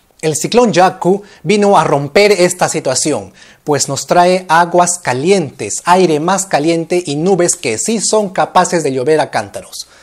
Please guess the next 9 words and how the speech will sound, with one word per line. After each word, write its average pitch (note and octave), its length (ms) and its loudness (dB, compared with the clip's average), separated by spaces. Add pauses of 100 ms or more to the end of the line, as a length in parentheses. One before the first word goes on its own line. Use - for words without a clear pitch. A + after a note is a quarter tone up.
(180)
El A#2+ 160 -8
ciclo G3+ 360 -2
del D3+ 200 2
agua F3+ 360 4
se D3 140 -6
termina D#3+ 560 -4
cumpliendo C#3 720 -2
de C3+ 120 -2
verdad, D#3+ 400 0